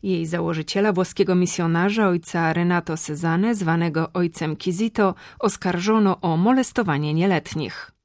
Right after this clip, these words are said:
Duchowny zdecydowanie temu zaprzecza. Co więcej, na policję zgłosili się już chłopcy, którzy zeznali, że ktoś proponował im sowite wynagrodzenie w zamian za złożenie zeznań obciążających misjonarza.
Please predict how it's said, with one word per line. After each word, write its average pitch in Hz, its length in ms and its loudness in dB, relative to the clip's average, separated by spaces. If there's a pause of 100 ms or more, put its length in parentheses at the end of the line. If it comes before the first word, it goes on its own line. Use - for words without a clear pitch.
(500)
Duchowny 185 480 2
zdecydowanie 170 680 0
temu 147 220 -4
zaprzecza. 165 640 -4 (200)
Co 165 180 -4
więcej, 151 480 -2
na 165 180 2
policję 160 500 -2
zgłosili 165 460 -2
się 170 140 0
już 147 200 0
chłopcy, 202 480 -2
którzy 160 360 -4
zeznali, 190 680 2 (340)
że 190 180 0
ktoś - 400 -2
proponował 196 680 0
im 180 280 0
sowite 196 540 0
wynagrodzenie 160 800 0
w 156 60 -6
zamian 170 460 0
za 156 200 -2
złożenie 151 580 -2
zeznań 190 540 2 (100)
obciążających 208 840 0
misjonarza. 151 800 0